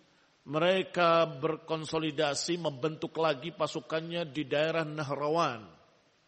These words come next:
Di daerah yang agak jauh,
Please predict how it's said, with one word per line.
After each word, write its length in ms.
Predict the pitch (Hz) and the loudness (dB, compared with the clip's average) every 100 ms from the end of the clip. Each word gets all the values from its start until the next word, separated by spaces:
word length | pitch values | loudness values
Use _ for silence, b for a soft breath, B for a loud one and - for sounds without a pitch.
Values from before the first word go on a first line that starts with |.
| _ _ _ _ _ _ _ _ _ _ _ _ _ _ _ _ _ _ _ _ | _ _ _ _ _ _ _ _ _ _ _ _ _ _ _ _ _ _ _ _
Di 160 | 135 139 | -8 2
daerah 400 | 151 185 202 196 B B B B _ _ _ _ _ _ - | 6 6 4 -2 B B B B _ _ _ _ _ _ -6
yang 120 | 147 156 | -2 -2
agak 320 | 147 151 139 | 0 -2 0
jauh, 400 | 160 156 208 | -2 -2 -4